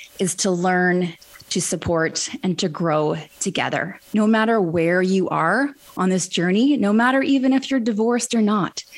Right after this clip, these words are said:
you belong here. And here is where you can be your authentic self and you can live into your own truth and you can be the leader of your own life. And we're gonna do that together. So of course, that's not to say that there's not gonna be some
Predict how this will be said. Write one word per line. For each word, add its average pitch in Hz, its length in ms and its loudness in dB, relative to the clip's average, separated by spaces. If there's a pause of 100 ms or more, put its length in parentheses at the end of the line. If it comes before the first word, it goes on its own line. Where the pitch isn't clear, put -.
(280)
you 202 540 2
belong 165 420 0
here. 151 380 -4 (520)
And 190 160 2
here 214 600 2 (560)
is 190 200 0
where 196 220 4
you 202 160 2
can 214 220 2
be 196 80 2
your 196 180 2
authentic 180 480 -2
self 196 480 -2 (300)
and 196 140 2
you 185 60 0
can 190 240 0
live 220 160 2
into 247 260 2
your 202 180 0
own 196 200 2
truth 233 540 0
and 214 120 0
you 202 80 2
can 226 220 2
be 220 120 4
the 220 120 2
leader 180 520 0 (220)
of 170 140 -2
your 180 280 0
own 170 180 2
life. 160 440 -4 (280)
And 185 120 2
we're 170 120 0
gonna 175 160 0
do 151 160 0
that 143 200 -4
together. 135 480 -6 (1400)
So 269 120 2
of 269 80 0
course, 269 320 4
that's 240 180 2
not 214 300 0
to 214 80 -2
say 180 300 2
that - 120 -2
there's 196 140 2
not 202 160 0
gonna 190 180 -2
be 185 200 2
some 190 540 2